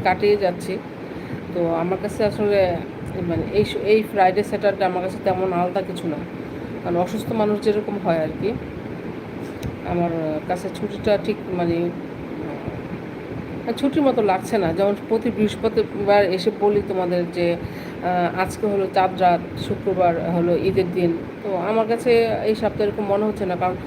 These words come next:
আমি শারীরিকভাবে অসুস্থতা হওয়ার কারণে আমার কাছে ফিলিংসগুলি মোটামুটি মরে গেছে।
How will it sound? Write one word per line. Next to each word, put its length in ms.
আমি 280
শারীরিকভাবে 520
অসুস্থতা 440
হওয়ার 380
কারণে 380
আমার 220
কাছে 260
ফিলিংসগুলি 640
মোটামুটি 420
মরে 240
গেছে। 240